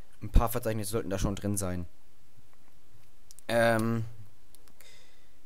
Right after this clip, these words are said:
wenn also jetzt so ein toller User-Befehl verzeichn-, Lade Verzeichnis eins, Datei fünfundfünfzig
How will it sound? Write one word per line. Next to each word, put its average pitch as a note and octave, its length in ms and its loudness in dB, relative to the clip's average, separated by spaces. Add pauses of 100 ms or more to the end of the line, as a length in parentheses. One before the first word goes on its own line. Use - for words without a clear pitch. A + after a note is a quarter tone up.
(1120)
wenn A2 440 0
also A2 280 4
jetzt G#2 160 2
so A2 120 4
ein G#2+ 140 2
toller G#2+ 220 4
User-Befehl B2+ 680 2
verzeichn-, A#2 480 2
Lade A2 560 2 (840)
Verzeichnis G#2+ 880 0
eins, G#2+ 680 2
Datei G2 460 2
fünfundfünfzig B2 1200 0